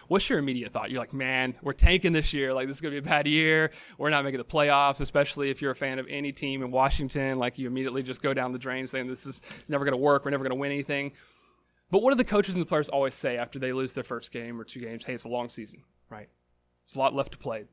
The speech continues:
There's a lot of ball left to play, right? There's a lot, lot of games left." And then it always shocks us at the end of the year that some team that went on a losing streak makes the playoffs, and we're shocked by it because in the moment we couldn't see the bigger picture unfolding.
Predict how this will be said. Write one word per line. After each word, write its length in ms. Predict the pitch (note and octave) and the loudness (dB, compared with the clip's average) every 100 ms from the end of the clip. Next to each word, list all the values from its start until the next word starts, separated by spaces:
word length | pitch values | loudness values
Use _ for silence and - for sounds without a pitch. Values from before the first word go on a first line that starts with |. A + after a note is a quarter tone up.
| _ - | _ -10
There's 100 | B2 | 0
a 40 | |
lot 120 | C#3+ | 2
of 60 | C#3 | 4
ball 180 | C#3 B2+ | 2 0
left 140 | B2+ | -2
to 80 | - | -8
play, 160 | A2+ | -12
right? 200 | G#2 A2 | -8 -8
There's 140 | A#2 A#2+ | -8 -4
a 60 | |
lot, 260 | C3 C#3 D3 - - | 2 4 4 -2 2
lot 160 | D3+ | 4
of 100 | D#3 | 4
games 320 | D3 C3 B2 | 0 -4 -4
left." 360 | A2+ A#2 - - _ _ _ - | -6 -8 -12 -20 _ _ _ -2
And 80 | F3 | 2
then 80 | F3 | 4
it 40 | |
always 300 | F3 G#3+ A3 | 6 6 6
shocks 560 | - - G3 F#3 - E3 | 2 -2 2 2 0 -6
us 100 | E3 | -4
at 80 | |
the 120 | D3 D3 | -2 -2
end 60 | |
of 60 | D#3 | -2
the 60 | |
year 160 | D3 C3+ | -2 -2
that 180 | B2+ B2 | -2 -2
some 280 | - G3 G#3 | 2 2 2
team 220 | G3 F3 | 0 2
that 120 | D#3 | 2
went 160 | E3 E3+ | 2 2
on 80 | |
a 60 | C#3+ | 2
losing 360 | C#3+ D#3+ D3+ C3+ | 4 4 4 0
streak 300 | - C3 C3 | -4 -6 -4
makes 180 | C3 | -6
the 120 | - B2 | -6 -4
playoffs, 400 | C3+ A#2+ A2+ C3+ | 0 0 0 -2
and 80 | |
we're 140 | C3 C3+ | 0 0
shocked 420 | - G3 A3 - | 2 2 0 0
by 220 | A#2+ A2 | 0 0
it 120 | A2+ - - - - | -4 -8 -20 -20 -8
because 300 | D#3 D3 E3+ | -4 0 2
in 60 | E3+ | 2
the 40 | |
moment 360 | D#3 F3 F3+ C#3 | 2 2 2 0
we 60 | C#3+ | -4
couldn't 180 | E3+ | -6
see 120 | - C#3+ | -6 -6
the 100 | B2+ | -6
bigger 200 | B2+ B2 | -8 -6
picture 320 | C3 - - | -8 -10 -14
unfolding. 380 | - - - | -14 -16 -16